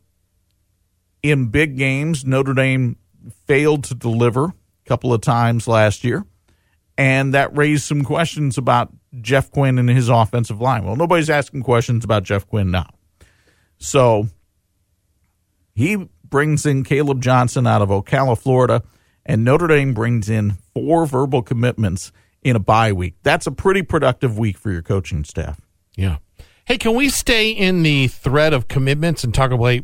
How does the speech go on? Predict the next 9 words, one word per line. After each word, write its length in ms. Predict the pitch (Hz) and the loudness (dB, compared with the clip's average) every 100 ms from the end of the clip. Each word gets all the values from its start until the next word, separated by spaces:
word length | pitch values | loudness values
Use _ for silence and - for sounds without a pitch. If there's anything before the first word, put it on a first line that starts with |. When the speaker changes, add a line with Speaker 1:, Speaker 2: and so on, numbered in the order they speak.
| - | -6
Speaker 2:
Blake 400 | 120 110 135 - | -4 0 0 2
Wesley? 480 | 131 - 156 165 - - | 0 0 0 -2 -4 0
Speaker 1:
Yeah. 200 | 262 254 - _ _ _ _ - | 2 2 -2 _ _ _ _ 0
Um, 540 | 156 156 151 151 139 - | 4 4 4 2 -2 -6
we 300 | 143 160 226 | -8 -2 2
are 180 | 214 180 | 2 2
recording 580 | 156 135 180 175 160 143 | 0 0 2 4 4 4
this, 400 | 123 120 - - | 2 0 -4 -2
um, 160 | 123 | -2